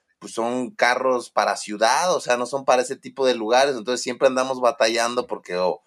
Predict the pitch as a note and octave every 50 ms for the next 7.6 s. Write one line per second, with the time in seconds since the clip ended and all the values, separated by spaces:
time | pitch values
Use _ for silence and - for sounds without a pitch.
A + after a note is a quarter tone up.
0 | _ _ _ _ _ _ - G2 G2 - A2+ G#2 G2+ G2 F#2+ - - A2+ A2+ A2+
1 | A#2 A#2+ A#2 A#2+ A#2+ A#2+ A#2+ A#2 A#2 A#2 A2+ G#2+ G2 F#2+ F#2 F2+ F2 F2 F2 E2+
2 | F2 E2+ E2+ - _ _ _ _ _ _ _ _ _ _ _ - A2 G2 G2+ G2+
3 | - A#2+ A2 G#2 G2 G2+ G2 - A#2 F#2+ - F2+ - - - A2 G2+ G#2 G#2+ A2+
4 | A#2 A#2+ A#2+ A#2 A#2 A#2 A2+ A2+ A2+ A2 A2 - G#2 G2+ G#2+ A2+ B2 A#2+ B2+ A#2+
5 | - - _ A#2 A#2 B2 D3 D3 - C3 A2 G#2 A2 A#2+ C3+ C3+ - G2+ F#2+ -
6 | G#2+ G#2+ G#2 - C3 B2+ - - - - A#2 A2+ A#2 A#2 G#2 F#2 A#2+ A2+ - C#3+
7 | D3 C#3+ C3 _ A#2+ G2+ F#2 F2+ E2+ E2 D#2 -